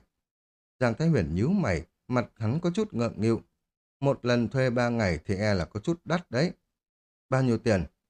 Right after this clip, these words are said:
Vẻ mặt Thang Nguyệt Lộ toát ra một tia yêu thương. Nếu như thực sự quá đắt, nàng cũng chỉ đành từ bỏ. "Chỗ khách quen, nên ta để giá hữu nghị vậy, một vạn nguyên tệ." Giang Thái Huyền nói. Thang Nguyệt Lộ trầm mặc một lát rồi mới nói,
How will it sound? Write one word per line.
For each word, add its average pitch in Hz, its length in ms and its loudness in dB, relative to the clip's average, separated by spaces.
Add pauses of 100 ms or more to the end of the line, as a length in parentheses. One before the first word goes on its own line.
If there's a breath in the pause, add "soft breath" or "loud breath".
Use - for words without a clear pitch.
(220)
Vẻ 123 100 2
mặt 123 260 2
Thang 180 200 2
Nguyệt 107 160 2
Lộ 104 300 0 (100)
toát 185 220 -2
ra 156 100 0
một 95 220 -2
tia 107 180 2
yêu 113 260 0
thương. 123 260 2 (420)
Nếu 202 120 4
như 208 100 4
thực 151 200 -2
sự - 300 0
quá 107 240 0
đắt, 208 260 0
nàng 92 360 -2
cũng - 120 -10
chỉ 95 140 -2
đành 90 280 -2
từ 107 180 4
bỏ. 92 320 0 (920)
"Chỗ 113 120 2
khách 143 260 -2
quen, 117 260 2 (200)
nên 117 180 2
ta 110 180 0
để 98 200 0
giá 95 200 -2
hữu 151 200 2
nghị 165 220 2
vậy, 101 240 -2 (240)
một 104 240 0
vạn 113 220 0
nguyên 113 240 0
tệ." 113 200 2 (440)
Giang 107 240 0
Thái 120 140 0
Huyền 98 260 0
nói. 123 280 0 (840)
Thang 202 140 6
Nguyệt 156 120 4
Lộ 120 240 2
trầm 117 280 2
mặc 110 220 0
một 107 200 0
lát 202 160 0 (100)
rồi 85 120 -2
mới 95 120 0
nói, 120 280 2